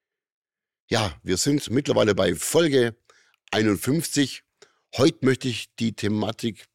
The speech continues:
beleuchten, mm, oder, mm, drauf eingehen,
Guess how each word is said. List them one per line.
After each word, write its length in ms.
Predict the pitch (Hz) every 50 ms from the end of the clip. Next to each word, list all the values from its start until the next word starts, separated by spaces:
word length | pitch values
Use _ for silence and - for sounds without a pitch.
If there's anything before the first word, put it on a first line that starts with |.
| _ _ _ -
beleuchten, 920 | 95 95 92 92 92 92 95 113 127 131 - - _ - 127 123 123 123 - _ _ _ _ _ _ _ _ _ _ _ -
mm, 480 | - 113 113 110 110 110 110 110 107 110 - -
oder, 260 | - - 95 95 78 - - _ _ _ _ 50
mm, 560 | 50 50 50 50 50 - - 85 85 67 - -
drauf 260 | - - 101 98 92 -
eingehen, 720 | - 92 107 113 117 117 107 113 113 110 110 110 107 101